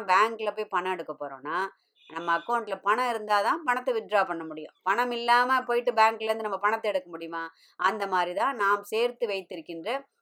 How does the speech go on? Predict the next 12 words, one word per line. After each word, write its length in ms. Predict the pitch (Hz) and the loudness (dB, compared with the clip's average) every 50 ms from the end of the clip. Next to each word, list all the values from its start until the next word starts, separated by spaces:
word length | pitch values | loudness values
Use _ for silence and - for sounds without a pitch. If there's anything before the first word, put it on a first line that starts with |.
| _ _ | _ _
அந்த 280 | 175 208 202 202 196 233 240 - | -6 -6 -6 0 2 0 0 2
பாப 380 | - 208 196 196 202 202 214 202 | 2 4 6 6 6 4 2 -4
புண்ணியங்கள், 640 | 202 - 185 175 175 170 165 160 156 156 170 170 170 156 - | -4 -6 -10 -8 -6 -8 -6 -6 -6 -4 -4 -4 -4 -8 -8
அந்த 300 | - 170 190 208 220 233 226 | -8 -8 -8 -2 -2 -2 -2
கணக்கு 380 | - 190 180 185 196 185 - 180 | 0 -2 -2 -2 -2 -4 -6 -6
தான் 180 | 160 208 247 247 | -4 -4 -4 0
நாளைக்கு 360 | 214 180 175 175 165 214 214 | 0 0 0 0 -2 -6 -8
நமக்கு 260 | 190 170 165 175 190 | -8 -8 -8 -12 -6
பதில் 240 | 175 170 170 175 170 | -4 -4 -4 -4 -6
சொல்ல 260 | 156 - 160 151 151 | -8 -10 -8 -8 -8
போறது 300 | 143 143 147 139 - - _ _ _ _ _ _ | -6 -6 -8 -8 -8 -14 _ _ _ _ _ _
இல்லையா? 240 | - 185 202 220 233 | -10 -2 2 4 4